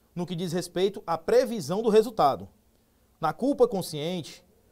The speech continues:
o agente, embora prevendo o resultado,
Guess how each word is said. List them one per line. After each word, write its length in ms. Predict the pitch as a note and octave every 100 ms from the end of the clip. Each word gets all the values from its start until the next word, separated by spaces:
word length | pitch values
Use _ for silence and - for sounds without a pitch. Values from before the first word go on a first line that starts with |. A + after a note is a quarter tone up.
| _
o 120 | G3+
agente, 640 | A3+ D#3+ F#3 A#3+ G#3 - -
embora 560 | F#3+ E3+ E3 A#3 C#4
prevendo 540 | B3+ G3+ E3+ C#3 B2+ C3
o 20 |
resultado, 760 | D3 F3 G#3 F3+ G#3 B3 B2+